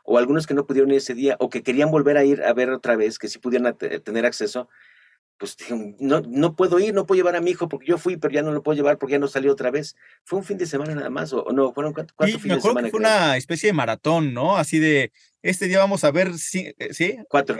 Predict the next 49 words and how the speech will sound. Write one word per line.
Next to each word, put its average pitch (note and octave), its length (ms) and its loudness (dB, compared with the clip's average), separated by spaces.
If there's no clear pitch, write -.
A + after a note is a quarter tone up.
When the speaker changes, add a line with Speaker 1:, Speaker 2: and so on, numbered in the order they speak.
Speaker 1:
cuatro B2+ 220 -4
capítulos. - 500 -8
Speaker 2:
Cuatro E3+ 260 0
capítulos, E3+ 540 -2
sí. G3 180 -4
Ahorita D#3 260 2
que, E3 160 0
que - 100 -8
estás D3+ 160 -2
comentando F3 360 2
todo G3 120 -2
eso F#3 140 -4
fue F#3 120 0
así, F3+ 180 -2
yo, F3 100 -4
yo D#3+ 180 2
sí F3 100 -2
lo D3+ 100 2
vi, D#3 120 4
¿verdad? C#3+ 280 2
Sí G3+ 120 -2
lo F#3 100 4
vi, F#3 160 0
<laughs> - 20 -2
sí, F3 120 -2
sí, - 220 -6
ya A#3+ 140 6
llegaron G#3+ 380 2
los F3 160 -2
Speaker 1:
<laughs> - 0 -
Speaker 2:
recuerdos D3+ 420 2
a D#3+ 80 2
mi D#3 120 0
mente. F#3 340 2
Sí G3+ 80 0
estuve G3+ 300 0
en F#3 80 2
el D3 120 2
cine E3+ 280 2
viendo E3 240 0
esto, E3+ 240 -2
pero C#3+ 160 -2
sí D3 140 -2
era, C#3+ 360 4
fui F#3 120 -2
de G#3 120 4
los F3 160 0
afortunados D3+ 720 -2
entonces. - 680 -8